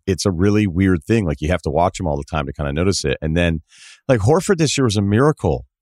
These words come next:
It was a miracle that he was playing these major minutes. And certainly the shooting fell off.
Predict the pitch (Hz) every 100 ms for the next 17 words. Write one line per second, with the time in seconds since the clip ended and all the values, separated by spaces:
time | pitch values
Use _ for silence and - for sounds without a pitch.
0 | _ _ _ 151 139 135 127 135 147 165
1 | - 104 87 - 113 110 117 92 - 131
2 | 127 120 104 92 _ _ - 113 90 110
3 | 120 110 98 123 110 73 - 101 95 -
4 | _ _ - 127 _ - 170 131 117 87
5 | - - 139 117 82 85 64 62 64 80
6 | -